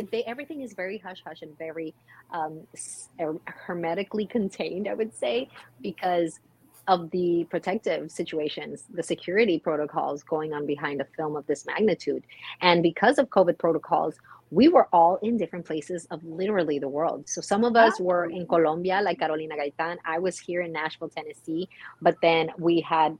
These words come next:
uh, people in L A and in Miami, we had Mauro Castillo. So we were recording literally from different parts of the world.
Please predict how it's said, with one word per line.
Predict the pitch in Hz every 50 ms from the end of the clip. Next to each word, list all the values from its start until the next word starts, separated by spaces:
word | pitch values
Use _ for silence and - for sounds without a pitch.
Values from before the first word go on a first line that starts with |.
| - -
uh, | 160 151 151 151
people | - - 165 - 175 170 165 - - 180
in | 165 156 160 - -
L | 170 165 165 165
A | 175 226 226 170 160 -
and | - 165 160 156 160 160 -
in | 165 160
Miami, | 160 165 170 170 185 220 240 226 196 180 170
we | 170 165
had | 160 165 165 160 165
Mauro | 170 160 160 165
Castillo. | 165 165 165 - - 240 202 170
So | 160 - 190 165 - - - - - - -
we | 196 233
were | 240 214 196 190 - - - -
recording | 196 165 185 180 - - 180 175 170 165
literally | 165 170 180 175 165 165 160 160 156 147 -
from | - 156 147 147
different | 151 147 - 156 147 -
parts | 156 143 - 156
of |
the | - 151
world. | 151 170 175 156 143 143